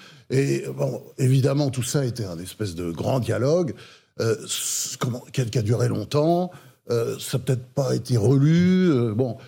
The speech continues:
et c'est pas plus grave que ça. C'est-à-dire, on peut dire qu'on n'est pas d'accord. La, la, la, comment dire, la judiciarisation de tout, c'est quelque chose d'absolument grotesque.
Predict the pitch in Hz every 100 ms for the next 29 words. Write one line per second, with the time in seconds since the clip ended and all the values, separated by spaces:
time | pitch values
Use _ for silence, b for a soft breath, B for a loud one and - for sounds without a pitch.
0 | B B 127 - 165 190 - 139 139 202
1 | - 120 - 269 247 160 b b - -
2 | 127 - 98 123 214 127 113 107 113 156
3 | 254 247 151 B B B B B 180 262
4 | 247 202 185 - 170 208 233 233 151 156
5 | 147 269 269 - 208 175 135 147 - -
6 | 165 143 95 104 - - 311 226 b b
7 | b - 147 135 123 220 139 - 190 208
8 | 120 123 262 247 - -